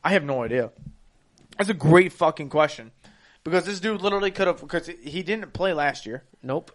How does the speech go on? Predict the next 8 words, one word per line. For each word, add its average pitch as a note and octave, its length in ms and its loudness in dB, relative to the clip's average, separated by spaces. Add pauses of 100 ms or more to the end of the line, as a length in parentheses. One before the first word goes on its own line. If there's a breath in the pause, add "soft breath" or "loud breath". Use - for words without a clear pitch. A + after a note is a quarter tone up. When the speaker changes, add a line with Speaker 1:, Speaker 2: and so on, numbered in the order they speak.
(180)
Speaker 1:
Because D3 240 0
of C3+ 40 -12
the D3 80 0
allegations. C3 600 -4
Speaker 2:
Yep. C#3 160 -8 (340)
Speaker 1:
And C#3+ 160 -4
now, C#3+ 360 0
or D3 80 -2